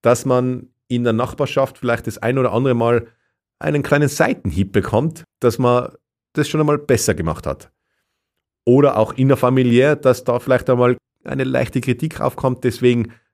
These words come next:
immer schauen, ein schönes Muster, dann hat man einen, ein sauberes Schnittbild. Für einen selber ist natürlich eine Genugtuung, wenn man sich dann ein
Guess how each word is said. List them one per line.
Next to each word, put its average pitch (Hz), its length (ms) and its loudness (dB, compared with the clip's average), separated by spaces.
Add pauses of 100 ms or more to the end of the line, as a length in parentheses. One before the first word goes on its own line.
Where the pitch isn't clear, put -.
(100)
immer 254 280 2
schauen, 156 380 2
ein 80 160 -6
schönes 165 380 0
Muster, 139 500 -2 (360)
dann 82 200 -4
hat 104 160 -6
man 92 220 -6
einen, 80 300 -8 (260)
ein 76 160 -14
sauberes 131 680 -2 (680)
Schnittbild. 127 760 -2 (880)
Für - 140 -12
einen 80 160 -6
selber 104 320 2
ist 92 100 -6
natürlich 95 380 -4
eine 80 180 -8
Genugtuung, 107 680 -4 (160)
wenn 85 120 -8
man 85 160 -6
sich - 260 -12
dann 90 200 -4
ein 85 240 -8